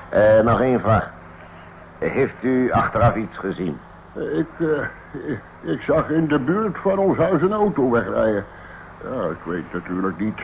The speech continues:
Speaker 2: of die iets met die hinkende man te maken had.
Speaker 1: Wat voor een wagen was dat?
Speaker 2: Eh, het was weliswaar meer dan honderd meter weg, maar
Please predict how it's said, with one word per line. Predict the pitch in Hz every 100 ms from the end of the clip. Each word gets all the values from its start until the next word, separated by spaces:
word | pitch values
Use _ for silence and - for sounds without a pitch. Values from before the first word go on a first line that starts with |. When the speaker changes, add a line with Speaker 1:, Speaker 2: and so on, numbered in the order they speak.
| -
Speaker 2:
of | - 104
die | - 110
iets | 113 -
met | 101 98
die | 110
hinkende | 104 127 117 131 123
man | 131 147 160 123
te | 131
maken | 135 131 127 123 123
had. | 123 - 107 95 - - - -
Speaker 1:
Wat | 67 -
voor | 69
een | 73
wagen | 78 69 69
was | 65 -
dat? | 110 - - - - -
Speaker 2:
Eh, | -
het | 127 92 -
was | 85 120
weliswaar | 113 139 135 113 135 127
meer | 143 143 117
dan | 117 123 117
honderd | 107 131 170 156 127
meter | 135 139 135 123
weg, | 151 160 143
maar | 139